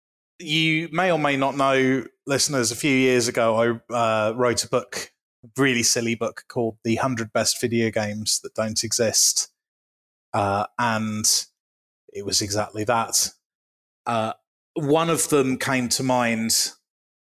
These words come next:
when we decided on today's topic. Uh, so I'd like to introduce you to Behind the Bins at Burnley Co-op Warriors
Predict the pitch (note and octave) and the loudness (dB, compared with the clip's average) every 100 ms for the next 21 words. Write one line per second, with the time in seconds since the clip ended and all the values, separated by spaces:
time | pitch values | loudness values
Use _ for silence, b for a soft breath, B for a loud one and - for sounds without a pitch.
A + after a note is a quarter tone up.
0 | _ B2+ A#2 A2+ A2 - A#2 A2 G#2+ A2 | _ 2 4 4 2 2 2 2 0 0
1 | G#2 A2+ A2 G2+ - A2 - A2+ - - | -2 -2 0 0 -2 -6 -4 -4 -4 -10
2 | - G#2+ G2+ A2 - A#2 A#2 C3+ C#3 - | -10 -6 -4 -2 0 2 2 2 2 -2
3 | B2 - - A2 - A#2 - A#2+ A2+ A2 | -4 -4 -6 -4 -4 -2 0 2 4 2
4 | - B B B _ B2+ C#3 D#3 D3+ - | -2 B B B _ -2 2 0 0 -2
5 | C#3 C3+ C#3 C3 C#3+ C#3 C3 C3 B2+ B2+ | 0 2 2 0 0 2 2 2 0 -2
6 | - C3 B2+ A#2+ - C3 D#3 D3+ G#2 F#2+ | 0 0 2 0 0 0 2 2 2 2
7 | - - | 0 -2